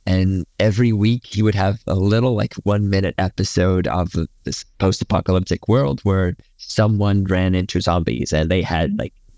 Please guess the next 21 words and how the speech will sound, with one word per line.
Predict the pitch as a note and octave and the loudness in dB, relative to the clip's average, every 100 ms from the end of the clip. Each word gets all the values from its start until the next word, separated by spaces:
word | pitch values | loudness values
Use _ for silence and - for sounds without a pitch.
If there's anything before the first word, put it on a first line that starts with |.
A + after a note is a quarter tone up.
| - | 0
did | G2 F#2 | 0 2
something | - F#2 F#2+ F2+ | 0 0 2 0
epic | D#2 - D#2+ - | -2 -4 -4 -2
about | - A#1+ - | -2 -4 -4
it. | - - _ - - - - - | -8 -16 _ -20 -20 -20 -18 -8
And | - C2+ - _ _ | -6 -6 -12 _ _
it | - | -2
was, | G2 | 0
like, | F#2 - | 0 -2
lots | - A2+ - | 0 2 2
of | G#2+ | 2
visual | A2 G#2 | 2 0
effects, | F#2+ G2+ G2 - | 0 -2 -2 -2
lots | F2+ - | -2 0
of | F#2+ | 0
action. | F2 - - G2+ | 0 -2 -2 -2
I | |
was | - | 0
like, | G#2 - | -2 -2
"This | D3 | -2
is | B2 | -4